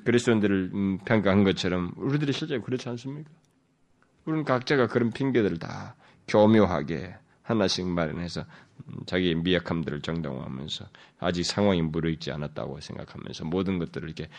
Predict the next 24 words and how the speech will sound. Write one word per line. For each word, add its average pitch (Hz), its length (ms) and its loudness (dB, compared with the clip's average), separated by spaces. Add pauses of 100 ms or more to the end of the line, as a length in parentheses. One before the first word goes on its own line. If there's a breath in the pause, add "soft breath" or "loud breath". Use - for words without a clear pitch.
(140)
자기 85 240 -4
중심적으로 80 500 -4
판단을 78 480 -6
해서 62 200 -12
물러서진 82 640 -6
않습니까? 95 500 -14 (880)
주님께서 127 480 2
문을 98 380 0
여셨는데도, 80 640 -4 (1000)
문을 139 280 8
여신 117 260 6
그곳에 90 480 -2
있음에도 92 500 -2
불구하고 131 640 4 (200 loud breath)
우리들은 107 340 2
그렇게 95 280 -8
하고 - 220 -10
있지 - 200 -10
않느냐 76 280 -10
말이죠. 80 420 -16 (880)
우리는 139 380 2
주님께서 123 500 -2
활짝 185 680 0
열어놓으신 92 720 -2